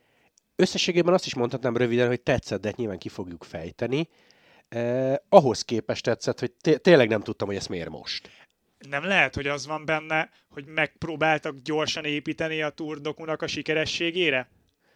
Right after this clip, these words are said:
Speaker 1: Lehet, lehet, ezen gondolkoztam. Nem tudom, hogy mikor jött az ötlet, őszinte leszek.
Speaker 2: Hát,
Speaker 1: Te
Speaker 2: ez egy
Speaker 1: találkoztál
Speaker 2: nagyon jó,
Speaker 1: dátummal?
Speaker 2: ez
Speaker 1: Mert
Speaker 2: egy
Speaker 1: az
Speaker 2: nagyon
Speaker 1: marha
Speaker 2: jó
Speaker 1: fontos
Speaker 2: kérdés.
Speaker 1: lenne.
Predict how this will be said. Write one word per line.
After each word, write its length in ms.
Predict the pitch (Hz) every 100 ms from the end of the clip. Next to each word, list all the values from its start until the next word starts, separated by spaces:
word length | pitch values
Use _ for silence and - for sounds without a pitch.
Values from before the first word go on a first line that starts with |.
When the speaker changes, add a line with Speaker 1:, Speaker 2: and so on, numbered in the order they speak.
| _
Speaker 1:
Lehet, 440 | - 117 92 - -
lehet, 320 | 131 123 107
ezen 220 | 110 110 104
gondolkoztam. 840 | 107 107 113 139 - - 156 165 _ _ _ _ _ _ _ _
Nem 180 | - 151
tudom, 200 | 131 123
hogy 220 | 120 120
mikor 480 | 131 127 - 113 110
jött 340 | 110 113 -
az 120 | 110 120
ötlet, 380 | 107 - 82
őszinte 440 | 87 87 - 80 95
leszek. 340 | 78 - 85
Speaker 2:
Hát, 260 | - - - _
Speaker 1:
Te 100 | -
Speaker 2:
ez 80 | 131
egy 60 | 139
Speaker 1:
találkoztál 320 | 120 135 131
Speaker 2:
nagyon 240 | 135 131
jó, 60 | 135
Speaker 1:
dátummal? 460 | 135 180 147 95 82
Speaker 2:
ez 120 | 151
Speaker 1:
Mert 120 | 139 156
Speaker 2:
egy 40 |
Speaker 1:
az 40 | 147
Speaker 2:
nagyon 140 | 160
Speaker 1:
marha 120 | 147
Speaker 2:
jó 40 | 123 - 139
Speaker 1:
fontos 100 | 127
Speaker 2:
kérdés. 220 | 123 117
Speaker 1:
lenne. 360 | 98 90 85